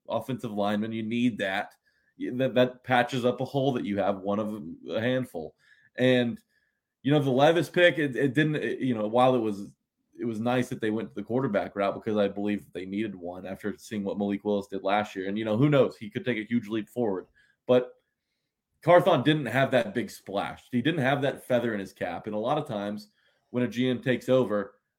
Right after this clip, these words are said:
they're gonna make a big move to get a guy that they want and, you know, set, set the narrative on their tenure as a G M early.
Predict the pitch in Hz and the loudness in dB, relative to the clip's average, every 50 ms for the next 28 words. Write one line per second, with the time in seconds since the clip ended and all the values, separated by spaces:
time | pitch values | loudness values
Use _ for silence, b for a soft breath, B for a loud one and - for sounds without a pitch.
0 | _ - 131 143 165 175 170 165 160 147 139 110 107 151 160 151 147 147 147 151 | _ -2 0 0 0 0 0 0 0 0 -2 -2 0 0 0 0 0 0 0 0
1 | 143 147 147 117 131 123 113 107 127 123 131 120 104 - 127 135 147 143 127 123 | 0 -2 -6 -4 -4 -4 0 2 2 4 4 2 0 0 0 0 0 2 0 0
2 | 127 127 127 131 131 - 110 113 110 107 107 101 69 101 113 107 101 98 - 95 | 0 0 0 0 -2 -6 -8 -8 -6 -6 -8 -8 -8 -8 -6 -4 -4 -6 -6 -8
3 | - - 147 - - - - 156 143 - 147 127 131 131 131 127 123 117 117 117 | -2 -2 -2 -2 -2 -6 -6 -6 -4 -4 -2 -2 0 0 0 0 0 0 0 -2
4 | 110 110 113 107 - - 123 110 110 110 107 107 101 95 98 92 98 104 104 101 | -2 -2 -4 -6 -4 -6 -6 -6 -6 -4 -4 -4 -4 -6 -10 -12 -10 -8 -6 -4
5 | 101 104 101 - 95 104 101 95 85 71 65 - | -6 -6 -6 -6 -6 -6 -6 -6 -8 -10 -14 -16